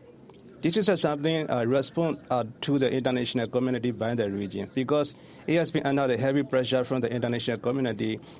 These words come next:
including United States, United Kingdom, uh, United Nations, and every part of the world for the release of Daw Aung San Suu Kyi. Now they respond to this international pressure.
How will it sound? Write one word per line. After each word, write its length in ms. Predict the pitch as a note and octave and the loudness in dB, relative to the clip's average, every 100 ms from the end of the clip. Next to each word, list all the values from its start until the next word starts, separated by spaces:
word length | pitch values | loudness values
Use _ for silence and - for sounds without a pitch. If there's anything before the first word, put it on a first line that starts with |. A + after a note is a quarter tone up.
| - | -2
including 360 | C3 C#3 C#3+ | 2 2 2
United 360 | B2 C3 B2+ B2+ | 2 2 2 0
States, 280 | - B2+ A#2 | 0 0 0
United 380 | A#2+ B2 B2+ | 0 2 0
Kingdom, 480 | - B2 B2 A#2+ B2 B2 - - | -2 -2 0 0 -2 -6 -14 -2
uh, 60 | A2 | 0
United 340 | A#2 C3 C3+ | 2 2 2
Nations, 440 | B2+ B2+ B2+ C3 A#2+ | 2 2 2 0 -2
and 240 | A2 A#2 - | -2 -4 -2
every 280 | C3 C#3 C#3 | 0 2 2
part 240 | C#3 C3 | 2 0
of 60 | G#2+ | 0
the 100 | G#2+ | -2
world 260 | G#2+ B2+ | 0 0
for 160 | B2 B2+ | 0 0
the 140 | A#2 | 0
release 340 | G#2+ A#2 B2 A#2 | 0 0 0 -2
of 120 | G#2 | -2
Daw 120 | G#2+ | -2
Aung 100 | G#2 | -4
San 180 | - A2+ | -4 -6
Suu 220 | A2 G#2+ | -4 -6
Kyi. 140 | F#2 F#2+ | -6 -2
Now 180 | B2 C#3 | 0 0
they 180 | B2 B2+ | 2 2
respond 460 | B2 B2 - C3+ | 2 0 -2 -2
to 80 | A2+ | -2
this 260 | G2+ B2 - | -2 -2 -2
international 540 | A2+ A2 G#2+ G2+ G#2+ | -4 -2 -4 -4 -6
pressure. 440 | - B2 C3+ - | -2 -2 -2 -4